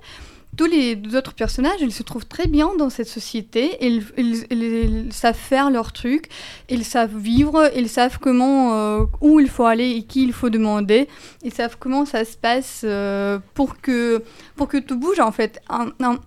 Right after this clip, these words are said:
ce qui, pour moi, ce qui devient effrayant, c'est qu'il n'y a pas de personnages qui, euh, et, et ce qui devient justement effrayant dans, dans, dans ce gro-, grotesque, il n'y a pas de personnages qui veulent fuir en fait.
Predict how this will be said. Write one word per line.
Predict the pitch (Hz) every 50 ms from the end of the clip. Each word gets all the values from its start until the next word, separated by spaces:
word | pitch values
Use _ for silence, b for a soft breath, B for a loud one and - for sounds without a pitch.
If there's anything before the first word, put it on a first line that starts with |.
| - -
ce | - - 339
qui, | 311 - - 269 - -
pour | - - 247
moi, | 254 247 262 285 311
ce | 285 - 254
qui | - - 214
devient | 220 220 220 220 214 202 -
effrayant, | 226 - - - 226 226 240 277 427 494 B B B B B B B B B B B
c'est | - - - - 269 247
qu'il | - - 277 285 285 285 285 - - 269 233
n'y | 220 214
a | 214 - - - - -
pas | - 311 320
de | 359 330
personnages | 330 330 302 - - 302 294 294 302 302 269 - -
qui, | - - 240 226 220 220 220 214 214
euh, | 214 214 214 - 320 - 330 339 349 - - - -
et, | 277 254 254
et | - 262
ce | - 294
qui | - 285
devient | 262 247 254 277 269 254 247 - - - - -
justement | 233 247 240 - 269 269 269 269 -
effrayant | 254 240 - - 262 247 285 311 330 311
dans, | 240 240 233 233 226 226
dans, | 220 220 214 214 214
dans | 214 233 233 220 202 226 226
ce | - - 247
gro-, | 240 214 220 254 - -
grotesque, | 247 - 262 254 - 262 277 370 - - - B B B B B B B B
il | 262 233
n'y | 226 233
a | 220
pas | 220 - 285 302
de | 277 277
personnages | 220 240 220 - 247 240 277 330 330 -
qui | - -
veulent | 220 220 220 214
fuir | - - - - 311 392 370
en | 285 226 220
fait. | 214 - 226 202 190 -